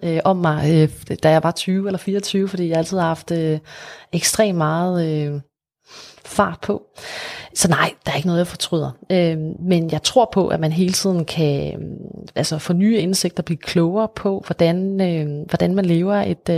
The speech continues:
et godt liv, hvor der er bedre balance. Og der er det klart, under hele den her, øhm, coronaperiode, der er jeg jo selvfølgelig, altså, det har jo været som at dække, øh, fire, fem folketingsvalgkampe i rap. Altså, det har været helt vildt.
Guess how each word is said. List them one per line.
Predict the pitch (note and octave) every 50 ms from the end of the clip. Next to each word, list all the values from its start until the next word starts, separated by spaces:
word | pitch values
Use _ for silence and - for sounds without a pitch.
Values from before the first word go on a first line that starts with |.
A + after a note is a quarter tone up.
| E3
et | E3 - - - -
godt | - G3 - G3+
liv, | G3+ F#3+
hvor | E3+ F3
der | E3 -
er | D#3
bedre | - - E3+ F3+ F3+
balance. | - E3 D3+ D3+ E3 F3 - - G#3 - - - - - - - - - - - - -
Og | - -
der | F3+
er |
det | F3+ F#3
klart, | - - G3+ G3 F#3+ -
under | - E3+ E3+ F3
hele | F3 F3+ F3+
den | F3+ F#3 F3
her, | E3+ F3+ F3+ E3+ - - -
øhm, | E3 D#3 D#3 D3 D3 D3 D#3+
coronaperiode, | - - - - D#3 E3 E3+ F3+ G#3 G#3+ G#3 - F3+ E3 D#3 D3+ D3+ D#3 D#3+ E3+ F3 - _ _ _ _ _ _ _ _ _ _ _ _ _ - -
der | - -
er | D#3+
jeg | D#3+
jo | D3+ D#3
selvfølgelig, | D3+ - D3+ - D#3 D3+ D3+ E3 F3
altså, | - D3+ D3+
det | D3 D#3
har | D3 D3+
jo | C#3+
været | C#3 C3 B2 C#3 E3
som | - - F3
at | D3 -
dække, | E3 E3 - - E3+ D#3
øh, | D3
fire, | C#3+ - - E3+ D#3+ E3
fem | E3 - F#3+ F3+ F#3
folketingsvalgkampe | - - D#3+ D#3 D#3 - - - D#3+ D3 - - D3+ D3+ D3+ - D3+ D3 C#3+ C#3+
i | C3+
rap. | - - A#2+ D3+ - -
Altså, | - C#3 - -
det | - D3+
har | C#3+ D3+
været | C#3+ - - - - D3+ - - - _ -
helt | - - - - C4 B3+ - - D#3 -
vildt. | E3 D#3+ - - -